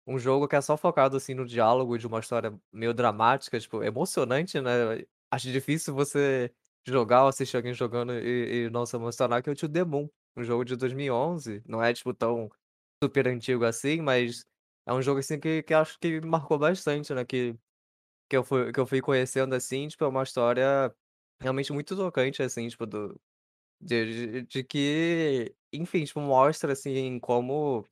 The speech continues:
através do R P G Maker, dá pra criar várias histórias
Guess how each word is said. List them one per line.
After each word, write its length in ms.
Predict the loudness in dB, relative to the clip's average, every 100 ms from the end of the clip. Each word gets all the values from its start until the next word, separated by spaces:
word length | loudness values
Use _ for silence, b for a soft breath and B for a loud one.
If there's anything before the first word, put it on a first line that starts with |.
| 0
através 420 | 2 2 0 0
do 60 | -2
R 80 |
P 120 | 0 0
G 140 | 0
Maker, 300 | -2 -2 -2
dá 60 | -4
pra 180 | -8 -6
criar 380 | 2 4 4
várias 320 | 4 2 2 -2
histórias 400 | -2 -2 -2